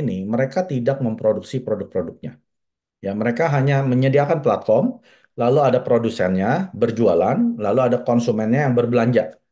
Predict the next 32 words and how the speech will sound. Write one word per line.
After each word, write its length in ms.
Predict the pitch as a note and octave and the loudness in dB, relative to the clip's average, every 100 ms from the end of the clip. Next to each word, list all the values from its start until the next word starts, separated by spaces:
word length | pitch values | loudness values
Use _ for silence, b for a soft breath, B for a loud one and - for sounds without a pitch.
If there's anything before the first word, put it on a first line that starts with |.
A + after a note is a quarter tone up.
| _ | _
Seperti 380 | - - G2+ F#2 | -8 -6 -4 -6
itu, 80 | E2 D#2 | -6 -4
ya. 160 | G2 B B B _ | -4 B B B _
Kalau 160 | C3+ D3 | 0 2
saya 160 | F#3 F#3 | 2 2
butuh, 640 | F3+ F#3 F3+ E3+ C#3+ - _ _ _ _ - | 0 4 4 4 2 -6 _ _ _ _ -2
eh, 500 | C#3 C#3 C3+ C3+ A#2 C#3+ | 2 4 4 4 0 -2
transportasi, 840 | D#3 - D#3+ E3 D#3+ F3+ F#2+ - - | -2 2 2 2 2 0 0 -4 0
saya 120 | C3+ | 2
tinggal 260 | C#3 B2 A#2 | 2 2 2
pakai, 240 | A2 - C#3 A2+ | 0 2 2 2
ya, 280 | G2 F#2 D#2+ | 2 0 -2
Gojek 340 | D#2+ E2+ C3 C3+ - | -4 0 2 2 2
kalau 140 | F#2+ F2+ | 0 2
di 100 | F#2+ | 0
Indonesia, 400 | F#2+ G2 - G#2+ G#2 | -2 -4 0 0 2
Grab, 220 | A#2 B2 G#2+ | 2 2 0
ya, 60 | F#2+ | -2
kalau 120 | F#2+ F#2 | 0 0
di 60 | F#2+ | 0
luar 140 | F#2+ F#2 | -2 -2
negeri, 240 | G#2 G2+ | -2 -2
Uber. 320 | A2+ A#2 C#3 G2+ B B B B _ _ | -2 0 0 0 B B B B _ _
Pemilik 480 | - F#3+ A3+ C4+ C4+ | 0 2 4 4 2
platform 360 | F#3 F3+ F#3+ F3+ G#3 | 0 2 2 4 2
ini 40 | C#4 | 4
nggak 160 | D#3 C3 | 2 2
punya 400 | B2 A2+ G2 F#2 | 2 2 2 -2
mobilnya, 540 | F#2 E2 C3+ A#3 A2 F2+ | -4 -2 0 2 0 -2
ya, 240 | F2+ C3+ - - | -4 -4 -6 -8
tapi 400 | A#2 - A#2 - _ _ | -6 -2 -4 -6 _ _
penyedia 720 | E3+ E3 D#3+ D3+ E3 F#3 F#3 | 0 2 0 0 0 0 -4